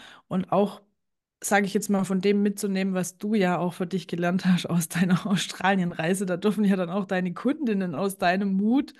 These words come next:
draus zehren. Ich werd auf jeden Fall deine Accounts hier unten verlinken, dass ihr in die Gruppen rein dürft.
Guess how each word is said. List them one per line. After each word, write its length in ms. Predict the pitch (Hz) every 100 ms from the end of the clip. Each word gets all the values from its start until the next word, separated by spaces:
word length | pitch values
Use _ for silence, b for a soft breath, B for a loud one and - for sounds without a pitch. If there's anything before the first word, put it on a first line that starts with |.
| b b b b b
draus 520 | - 196 196 196 - - _ _ _ _ -
zehren. 520 | - 175 175 151 156 _ _ _ _ _ _ _ _ _ _ _ _ -
Ich 160 | 196
werd 160 | 214 214
auf 140 | 202
jeden 220 | 190 220 233
Fall 380 | 208 208 226 B B B -
deine 500 | 190 190 190 185 -
Accounts 400 | 175 - 208 262
hier 100 | 233
unten 240 | 247 262
verlinken, 420 | 262 240 269 269
dass 200 | 208 196 -
ihr 300 | 196 190 190 - _ _ _ -
in 100 | 190
die 80 |
Gruppen 280 | 185 202 214
rein 400 | 214 202 220 220
dürft. 460 | - 202 247 254 -